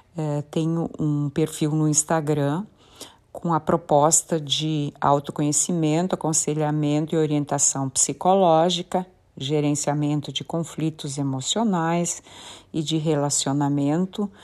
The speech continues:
e espiritualidade, expansão da consciência. Eh, se alguém quiser fazer contato comigo, é só acessar o link que está na bio, que vai entrar no meu site, onde tem detalhes e tem meus contatos.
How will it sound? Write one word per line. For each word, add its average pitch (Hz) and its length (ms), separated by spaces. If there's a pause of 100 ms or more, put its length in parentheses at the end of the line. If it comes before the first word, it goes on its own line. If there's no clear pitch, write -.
(500)
e 269 400
espiritualidade, 226 1300 (120)
expansão 165 540
da 160 120
consciência. - 760 (960)
Eh, 160 420
se 160 140
alguém 156 280
quiser 151 360
fazer 147 280
contato 147 500
comigo, 220 600 (300)
é 170 100
só 160 680
acessar 151 760 (200)
o 160 100
link 151 340
que 147 140
está 143 280
na 147 160
bio, 175 600
que - 100
vai 156 440 (880)
entrar 147 400
no 156 100
meu 165 220
site, 151 580
onde 165 220
tem 151 260
detalhes 170 680
e 165 40
tem 160 220
meus 160 240
contatos. - 1000